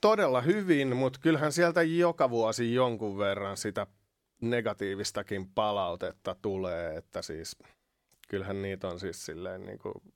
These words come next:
jotkut on vuorotöissä ja ne on ollut, ne on yövuoroissa ja sitten ne yrittää nukkua.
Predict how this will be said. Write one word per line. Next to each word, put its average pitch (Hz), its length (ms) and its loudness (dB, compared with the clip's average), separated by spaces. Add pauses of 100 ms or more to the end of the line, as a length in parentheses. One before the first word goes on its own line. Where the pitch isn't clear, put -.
(160)
jotkut 98 380 -6
on 120 100 0
vuorotöissä 107 720 -4
ja 95 120 -6
ne 98 120 -8
on 92 120 -6
ollut, 95 320 -4 (500)
ne 113 80 0
on 98 120 -2
yövuoroissa 98 840 -4
ja 90 120 -10
sitten 92 320 -10
ne 92 100 -10
yrittää 92 440 -10
nukkua. 92 500 -10